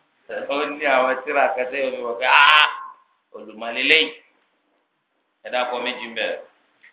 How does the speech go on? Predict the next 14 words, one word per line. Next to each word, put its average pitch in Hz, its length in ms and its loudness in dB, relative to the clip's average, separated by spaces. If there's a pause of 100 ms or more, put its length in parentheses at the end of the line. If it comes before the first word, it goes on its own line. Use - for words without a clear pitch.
(2750)
Ẹ 113 140 -10
rí 135 100 -6
nǹkan 127 240 -2
mọ́. 139 180 -4 (1600)
Ẹ 160 60 -4
bá 196 80 6
yẹn 202 80 4
máa 175 100 2
gbọ́ 185 120 2
rawahu 175 600 4
Daraqutni. 147 800 -2 (180)
Tíra 185 280 4
wa 139 260 4
nù. 139 120 -2